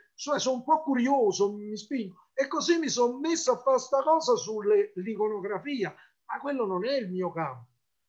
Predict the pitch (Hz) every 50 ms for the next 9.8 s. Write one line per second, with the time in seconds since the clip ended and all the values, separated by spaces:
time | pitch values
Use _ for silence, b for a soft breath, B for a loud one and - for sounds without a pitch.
0 | _ _ _ _ _ _ _ _ - 196 311 269 262 294 320 302 339 311 285 226
1 | 208 202 202 180 185 190 185 196 196 196 202 196 202 202 208 202 202 202 175 226
2 | 226 220 - 233 226 226 240 233 226 226 240 240 254 262 285 277 240 220 240 254
3 | 240 214 190 175 - - 220 220 214 214 220 226 214 - - 262 269 - - -
4 | 202 202 220 233 226 208 190 180 180 180 _ - 175 175 165 170 202 202 196 180
5 | 160 - 196 190 190 208 240 247 226 202 175 156 156 151 139 160 - - 165 156
6 | - _ _ _ _ _ - - - - _ _ _ _ _ _ _ _ _ _
7 | _ _ - 302 - - 196 190 196 202 214 196 185 175 175 180 214 220 180 202
8 | 190 190 185 170 180 170 170 170 160 156 160 185 196 185 170 165 156 147 - -
9 | 185 180 180 - - - - - 226 202 139 - - - _